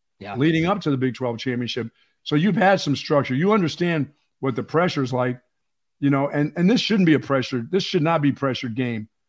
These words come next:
Speaker 2: on, on the first. This should be, you should be enjoying winning a Big twelve championship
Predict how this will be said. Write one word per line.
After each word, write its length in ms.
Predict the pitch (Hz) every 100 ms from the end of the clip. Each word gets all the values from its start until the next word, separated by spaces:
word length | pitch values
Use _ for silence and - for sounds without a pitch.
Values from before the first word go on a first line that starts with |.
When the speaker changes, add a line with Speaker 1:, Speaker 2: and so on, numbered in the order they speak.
| _ -
Speaker 2:
on, 200 | 127 127
on 180 | 139 127
the 80 | 117
first. 300 | 139 117 -
This 120 | 185
should 140 | 226
be, 320 | 160 156 143 - _ -
you 100 | 185
should 160 | 185 175
be 120 | 170
enjoying 640 | 139 131 160 165 160 143 _
winning 340 | 135 175 170 139
a 40 |
Big 260 | 117 143 151
twelve 280 | 165 165 160
championship 640 | 156 143 139 123 143 135